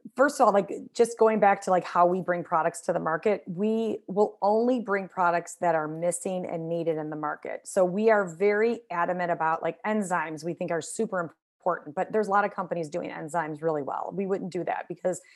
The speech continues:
we wanna bring things that are really missing in the market and so desperately needed. So our Gut Fortify, um,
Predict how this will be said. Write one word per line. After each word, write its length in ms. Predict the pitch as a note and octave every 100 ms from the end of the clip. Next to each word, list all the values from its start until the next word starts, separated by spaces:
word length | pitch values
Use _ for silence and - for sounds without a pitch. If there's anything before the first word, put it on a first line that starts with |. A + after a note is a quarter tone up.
| _ _ -
we 120 | A#3
wanna 240 | A#3 A3+ F#3
bring 260 | G3+ G3
things 280 | F#3+ F#3 D#3+
that 120 | E3
are 100 | D#3+
really 480 | D3+ E3 G3+ G3 F#3+
missing 480 | E3 E3+ - E3+ D#3+
in 100 | E3
the 60 |
market 440 | D#3 D#3 D3+ F3 E3+
and 240 | F3 D#3+
so 240 | - - F3+
desperately 560 | F3 E3 - D#3 F2
needed. 400 | E2+ F2 - -
So 260 | - G#3 - - - - F#3+
our 100 | F#3
Gut 300 | A3+ B3+ -
Fortify, 680 | - G#3+ G#3+ G#3+ F3+ F3 F3 -
um, 300 | E3+ D#3+